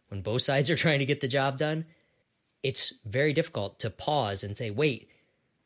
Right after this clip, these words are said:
we need to stop doing things that seem productive and take the time to, to document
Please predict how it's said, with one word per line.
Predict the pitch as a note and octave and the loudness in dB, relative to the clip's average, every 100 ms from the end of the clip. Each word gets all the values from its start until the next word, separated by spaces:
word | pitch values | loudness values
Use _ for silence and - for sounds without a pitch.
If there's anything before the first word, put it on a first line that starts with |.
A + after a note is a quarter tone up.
| _ _ _ - | _ _ _ -6
we | D3+ | -2
need | E3+ | 0
to | B2+ | 0
stop | - D3 D3+ - B2+ | 0 2 0 -2 -2
doing | C3 A#2 A2 A2 | -2 0 -2 -2
things | B2+ C3 | -2 0
that | C3 - | 0 0
seem | G#3+ A3+ | 2 2
productive | E3 F#3+ G3+ G#2 F#2+ G2 _ _ _ - | 4 4 4 0 -4 -8 _ _ _ -4
and | A#2+ A2+ G#2+ G#2 - _ _ _ _ _ _ _ _ - | -2 0 0 -2 -8 _ _ _ _ _ _ _ _ -2
take | D#3 - | -2 0
the | |
time | C#3 D3+ C#3+ | 2 4 4
to, | B2+ A2+ - - | 4 0 -2 -4
to | A2+ - - A#2 | -4 -4 -12 -2
document | C3 C3 - A2 F2 - | -2 -2 -2 -4 -6 -12